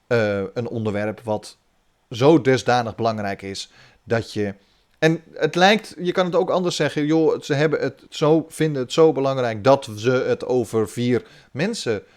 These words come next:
eh, verdelen. Maar dan snap ik niet zo goed waarom, ehm, kijk, als het landbouwminister te maken heeft met natuurgebieden,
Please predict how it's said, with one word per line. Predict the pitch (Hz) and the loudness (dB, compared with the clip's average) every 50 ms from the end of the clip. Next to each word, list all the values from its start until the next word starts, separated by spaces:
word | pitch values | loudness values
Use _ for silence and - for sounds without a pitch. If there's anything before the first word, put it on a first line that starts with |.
| _ _ _ _ _ _ _ _ | _ _ _ _ _ _ _ _
eh, | - 120 110 101 98 95 87 - | -2 -2 0 0 -2 -4 -6 -10
verdelen. | - - - 123 110 92 120 120 110 101 95 92 95 127 147 - - - - - _ _ _ _ | -14 -8 -6 -6 -4 -4 -4 -6 -6 -6 -8 -8 -10 -10 -12 -16 -20 -20 -20 -20 _ _ _ _
Maar | - 117 135 151 151 156 - - _ _ _ _ _ _ _ _ _ _ _ _ _ _ _ _ _ _ _ _ _ _ _ _ _ _ _ _ _ _ _ _ _ _ | -4 -2 2 2 2 2 0 -2 _ _ _ _ _ _ _ _ _ _ _ _ _ _ _ _ _ _ _ _ _ _ _ _ _ _ _ _ _ _ _ _ _ _
dan | - 131 135 147 151 147 139 | -8 -4 -2 0 0 -2 -2
snap | - - - 170 165 - | -4 -6 -6 -6 -4 -6
ik | 160 - | -6 -6
niet | 151 170 180 - | -6 -6 -6 -4
zo | - 160 139 | -6 -6 -6
goed | - - - - 190 160 135 143 - - 113 107 | -8 -8 -6 -4 -4 -4 -4 -6 -10 -14 -6 -4
waarom, | 123 135 143 147 143 139 143 - - 151 139 135 131 127 123 117 - _ _ _ _ _ _ _ _ _ _ _ _ _ _ _ _ _ _ _ _ _ _ _ _ _ - _ | -2 0 0 0 -2 -2 -4 -4 -2 -2 -2 -2 -2 -6 -8 -12 -16 _ _ _ _ _ _ _ _ _ _ _ _ _ _ _ _ _ _ _ _ _ _ _ _ _ -20 _
ehm, | - 123 123 120 117 113 117 - | -2 2 2 2 2 0 -2 -2
kijk, | - 156 143 - - - 151 156 - _ | 0 0 0 0 -2 -6 -12 -12 -12 _
als | - - 156 156 - | -2 -2 -2 -2 -2
het | - 135 135 | -6 -2 2
landbouwminister | 156 196 214 220 190 190 185 180 180 170 165 160 156 143 - - 131 | 2 2 2 2 2 2 2 4 2 2 0 -2 -4 -4 -4 -6 -8
te | - - | -8 -6
maken | 143 156 160 160 156 - 131 | -4 -2 -2 -2 -2 -2 -4
heeft | 127 127 120 - | -4 -4 -4 -6
met | 127 113 104 | -10 -12 -12
natuurgebieden, | 123 - _ - 196 202 196 180 - - 104 101 101 95 87 92 98 120 180 | -14 -16 _ -4 0 0 0 0 -2 -6 -6 -6 -6 -6 -6 -6 -8 -8 -12